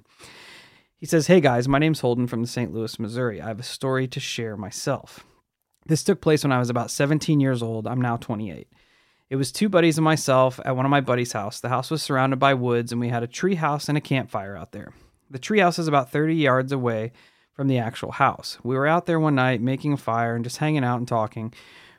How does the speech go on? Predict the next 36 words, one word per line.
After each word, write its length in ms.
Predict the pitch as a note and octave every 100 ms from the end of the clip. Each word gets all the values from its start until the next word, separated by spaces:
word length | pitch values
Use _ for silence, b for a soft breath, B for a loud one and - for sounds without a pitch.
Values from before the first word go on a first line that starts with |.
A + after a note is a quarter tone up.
| -
We 80 | C#3+
were 120 | D3+
out 140 | D#3
there 120 | D3 C#3+
around 240 | B2+ B2
one 140 | C3
or 60 | C#3+
two 420 | - - C3+ B2+
A 200 | G#2+ B2
M 140 | A2+ A2
on 60 |
a 40 | A2
Friday 340 | - G#2+ F#2+
night. 260 | G2 D2+ _ _ -
And 80 | C#3
we 60 | C#3+
started 320 | - F3+ E3+
to 40 |
hear 300 | D3+ D#3 C#3+
leaves 540 | B2 C#3 D3 B2+ B2 B2+
and 100 | B2
sticks 340 | - C#3 -
crumbling 440 | - C3+ C3 C3
and 80 | B2+
breaking 280 | A2+ A2 A2+
around 360 | G#2 B2+ A#2 -
us, 240 | - - _ _ _ _ _ _ -
and 100 | C#3+
more 160 | D3
than 140 | D#3+ D3
one 200 | B2 B2
spot 280 | - D3
around 280 | C3 G#2 F#2 -
us. 200 | - - b b b -
We 60 | D3
quickly, 380 | G3 G#3 A3